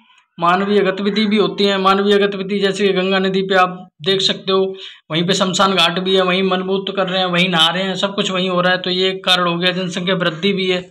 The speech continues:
तो D option is correct, ठीक है, D option is correct। Next question है हमारा, पच्चीस मार्च दो हज़ार सत्रह को पर्यावरण पर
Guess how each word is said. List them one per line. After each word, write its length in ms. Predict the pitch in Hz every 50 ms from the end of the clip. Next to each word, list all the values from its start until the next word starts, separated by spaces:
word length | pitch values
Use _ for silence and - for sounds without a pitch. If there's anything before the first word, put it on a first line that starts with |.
| _ _ _ _ _ _ _ _ -
तो 80 | 170 165 165 165 160 156
D 100 | 190 202
option 280 | 202 202 202 - 208 202
is 120 | 202 -
correct, 340 | - 208 202 208 - - - - - _ _ _ _ _ _ _ - - _ -
ठीक 100 | 202 202
है, 100 | 254 226 - - - - - _ _ - 175
D 120 | 165 185
option 260 | 180 185 - 196 190
is 100 | 190 190
correct। 260 | - 202 196 196 196
Next 280 | 196 190 196 196 - -
question 320 | - 190 185 - 208 202
है 60 | 196 180
हमारा, 240 | 170 165 170 196 226 226 - - - _ _ _ _ _ _ -
पच्चीस 460 | - - 233 233 233 - 285 277 - -
मार्च 300 | 226 208 214 226 226 226
दो 120 | 202 202
हज़ार 120 | 208 220 220 220
सत्रह 320 | 226 214 214 214 214 220
को 140 | 196 220 226 220
पर्यावरण 480 | 220 202 190 196 196 196 196 196 190 190
पर 180 | 214 233 226